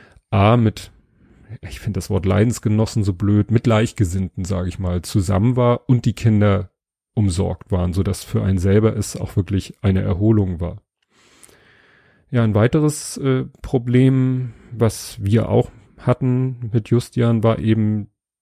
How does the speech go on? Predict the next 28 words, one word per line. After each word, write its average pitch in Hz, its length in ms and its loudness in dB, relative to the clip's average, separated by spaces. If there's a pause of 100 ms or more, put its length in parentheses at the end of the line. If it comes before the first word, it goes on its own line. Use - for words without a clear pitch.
(140)
diese 101 560 0 (240)
Nichtmöglichkeit 113 1600 -2
der 107 80 0
Kommunikation. 107 760 0
Also 98 160 0
das 107 100 0
ist 107 100 0
etwas, 110 260 -2
gerade 104 300 -2
mit 104 140 0
dem 107 160 0
ich - 300 -2 (600)
sehr 113 240 4
viel - 160 -2
Probleme 107 420 0
hatte, 104 160 0
dass 101 200 -4
man 107 100 4
nicht 120 220 0
wusste, 110 760 0 (100)
was - 460 -6 (580)
sich 107 300 -2
nicht, - 360 0
äh, 107 260 -4
dass - 200 -8
das - 200 -4
Kind 147 260 0
sich - 340 -4